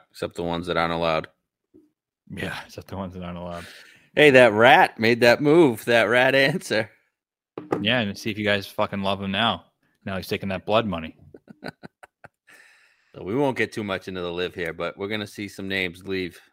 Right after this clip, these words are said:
Speaker 1: leave the tour this, this week. Not on their own, uh,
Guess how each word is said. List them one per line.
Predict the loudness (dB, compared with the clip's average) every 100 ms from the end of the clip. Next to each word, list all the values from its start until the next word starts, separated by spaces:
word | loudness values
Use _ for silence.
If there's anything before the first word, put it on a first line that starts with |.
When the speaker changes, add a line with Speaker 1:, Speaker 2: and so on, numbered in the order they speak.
| _
Speaker 1:
leave | -12 -10
the | -10
tour | -12 -8 -6
this, | -6 -10 -14 _
this | -18 -18 -14
week. | -12 -12 _ -10
Not | -6 -4
on | -4
their | -4 -4 -4
own, | -6 -8 -10
uh, | -14 -14